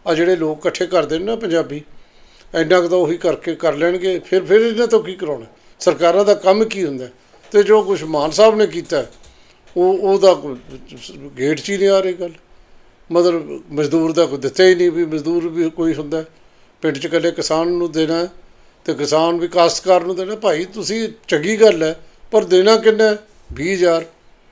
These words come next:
ਤੇ ਵੀਹ ਹਜ਼ਾਰ ਨਾਲ ਬਣਨਾ ਕੀ ਹੈ? ਇਹ ਤੁਹਾਨੂੰ ਪਤਾ ਕਿੰਨਾ ਖਰਚਾ ਹੋ ਗਿਆ। ਤੇ ਫਿਰ ਤਾਂ ਚਲੋ ਹੁਣ ਤਾਂ ਇਹ ਵੀ ਹੈ ਵੀ ਜਿਹੜਾ ਦੇਣਗੇ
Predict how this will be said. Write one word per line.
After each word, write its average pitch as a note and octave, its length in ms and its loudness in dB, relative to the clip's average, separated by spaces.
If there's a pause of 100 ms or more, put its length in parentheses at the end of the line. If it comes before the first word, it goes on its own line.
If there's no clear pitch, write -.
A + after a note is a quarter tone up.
(680)
ਤੇ E3+ 60 -4
ਵੀਹ D#3+ 260 -4
ਹਜ਼ਾਰ G3 280 6
ਨਾਲ F#3+ 180 2
ਬਣਨਾ D#3 380 0
ਕੀ G3 300 -2
ਹੈ? F#3 160 2 (220)
ਇਹ E3 80 -8
ਤੁਹਾਨੂੰ D#3+ 220 -4
ਪਤਾ F3+ 240 2
ਕਿੰਨਾ F3+ 260 0
ਖਰਚਾ F3+ 340 0
ਹੋ E3 100 -4
ਗਿਆ। F3+ 160 -10 (560)
ਤੇ A3+ 80 0
ਫਿਰ G#3 100 2
ਤਾਂ G3+ 180 -4 (320)
ਚਲੋ F#3 220 4
ਹੁਣ E3+ 180 0
ਤਾਂ A3 160 6
ਇਹ A#3 180 6
ਵੀ B3 200 6
ਹੈ A#3 60 10
ਵੀ A3+ 140 0
ਜਿਹੜਾ A#3+ 220 6
ਦੇਣਗੇ G#3+ 640 6